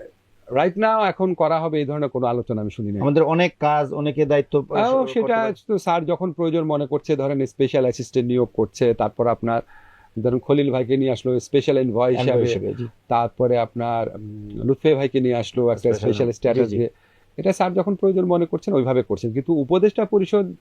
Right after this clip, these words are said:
Speaker 1: আহ, তো মানে স্যার স-, সবার সাথে আলোচনা না করে সাধারণত করেন না, ওরকম কোনো আলোচনা নাই এখন।
Speaker 2: আপনি তো প্রবাসী কল্যাণ মন্ত্রণালয়ের দায়িত্ব আছেন, তো প্রবাসীদের
Speaker 1: জি।
Speaker 2: ভোটাধিকারের বিষয়টা খুবই আলোচিত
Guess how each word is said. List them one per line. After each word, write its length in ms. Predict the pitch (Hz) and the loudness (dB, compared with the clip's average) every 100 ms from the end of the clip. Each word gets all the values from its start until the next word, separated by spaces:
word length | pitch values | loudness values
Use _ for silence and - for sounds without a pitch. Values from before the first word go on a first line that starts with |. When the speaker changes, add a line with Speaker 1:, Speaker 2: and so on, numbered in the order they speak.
| _ _ _ _ - | _ _ _ _ -10
Speaker 1:
আহ, 140 | - - - | -8 -6 2
তো 260 | 151 135 135 | 4 4 0
মানে 180 | 127 | -4
স্যার 220 | 117 135 131 | -2 -2 -4
স-, 100 | - - | -8 -6
সবার 220 | 135 131 | -2 0
সাথে 180 | 139 135 | 0 0
আলোচনা 340 | 131 131 123 | 0 -2 -2
না 140 | 113 113 | -4 -2
করে 180 | 123 | -4
সাধারণত 400 | 135 147 143 139 | -2 -2 -2 -2
করেন 300 | - 139 123 | 0 0 0
না, 140 | 131 196 | -2 0
ওরকম 260 | 139 143 | 0 0
কোনো 160 | 131 123 | -2 0
আলোচনা 320 | 110 107 110 | 0 -2 0
নাই 180 | 107 98 | 2 0
এখন। 220 | 76 - - _ _ _ _ - | -4 -12 -20 _ _ _ _ -4
Speaker 2:
আপনি 400 | - - 165 170 | -4 2 2 6
তো 240 | 196 196 | 4 4
প্রবাসী 400 | 196 175 180 170 | 2 0 0 -2
কল্যাণ 260 | 175 165 160 | 0 2 0
মন্ত্রণালয়ের 540 | 151 139 139 139 131 | -2 -2 -2 2 4
দায়িত্ব 340 | 120 107 107 | 4 2 -2
আছেন, 280 | 98 95 - - - _ _ - | -4 -8 -16 -20 -20 _ _ 2
তো 120 | 127 | 2
প্রবাসীদের 720 | - 156 185 196 208 185 202 | 4 4 4 2 4 4 4
Speaker 1:
জি। 60 | 165 | 2
Speaker 2:
ভোটাধিকারের 560 | 135 170 170 170 180 156 | 2 4 4 2 2 0
বিষয়টা 460 | 151 175 147 165 | 0 0 0 -2
খুবই 340 | 139 160 156 165 | 0 0 4 4
আলোচিত 580 | 131 131 - 117 101 | 4 0 -2 -6 -8